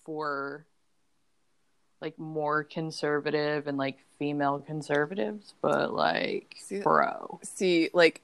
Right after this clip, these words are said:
Speaker 2: objectively, though, let's just think about, like, the f-, the females who show up on the left and the females who show up on the right.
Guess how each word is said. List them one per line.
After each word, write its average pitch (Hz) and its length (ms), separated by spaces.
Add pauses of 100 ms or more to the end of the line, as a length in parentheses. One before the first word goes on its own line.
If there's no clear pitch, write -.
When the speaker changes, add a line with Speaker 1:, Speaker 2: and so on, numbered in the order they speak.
Speaker 2:
objectively, 226 1300
though, 143 480
let's 151 260
just 202 240
think 143 220
about, 131 320
like, - 380 (260)
the 147 140
f-, - 680
the 147 100
females 180 720 (1500)
who 160 80
show 143 220
up 143 100
on 165 120
the 175 80
left 127 400
and 147 120
the 143 80
females 139 400
who 151 80
show 139 180
up 127 140
on 131 100
the - 80
right. - 240